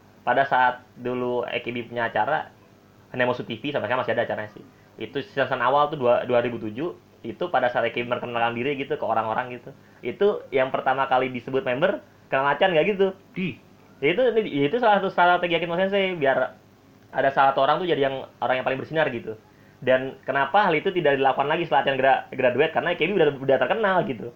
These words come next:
Speaker 1: Ja-, ay-, ja-, ja-, ja-, dia tuh setelah Acan graduate, walaupun S-nya Yuko gitu, center utamanya Yuko, cuman si Yuko tuh nggak, Acan kan hampir setiap single jadi, kalau Yuko tuh single ini jadi si ini center terus,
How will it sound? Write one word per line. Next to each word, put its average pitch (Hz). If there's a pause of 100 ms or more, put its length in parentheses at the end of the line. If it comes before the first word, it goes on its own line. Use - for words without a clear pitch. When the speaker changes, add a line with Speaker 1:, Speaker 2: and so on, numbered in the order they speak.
(160)
Speaker 1:
Ja-, 135 (160)
ay-, 135 (640)
ja-, 143 (160)
ja-, 135
ja-, 139
dia 180
tuh 208
setelah 139
Acan 143
graduate, 135
walaupun 135 (400)
S-nya 143
Yuko 143
gitu, 120
center 123
utamanya 123
Yuko, 143
cuman 202
si 165
Yuko 190
tuh 214
nggak, 147 (760)
Acan 135
kan 190
hampir 143
setiap - (240)
single 147
jadi, 131
kalau 127
Yuko 131
tuh 185
single 117
ini 139
jadi 113
si 113
ini 120
center 131
terus, 135